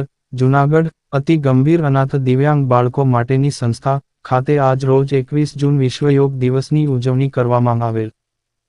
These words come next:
સંસ્થા ખાતે આજ રોજ જૂનાગઢ જિલ્લા ભા.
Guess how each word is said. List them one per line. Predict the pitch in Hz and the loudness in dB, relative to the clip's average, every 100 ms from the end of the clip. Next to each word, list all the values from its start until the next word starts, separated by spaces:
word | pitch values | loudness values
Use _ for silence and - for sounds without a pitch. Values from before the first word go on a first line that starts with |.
| _ | _
સંસ્થા | - 147 147 - 175 | -6 0 0 2 2
ખાતે | 170 147 135 156 147 | 2 0 2 2 2
આજ | 135 131 | 2 0
રોજ | 135 139 139 | 2 2 0
જૂનાગઢ | 131 131 131 139 143 | 0 0 2 2 0
જિલ્લા | 127 127 123 123 | 0 0 2 2
ભા. | 117 113 | 0 -4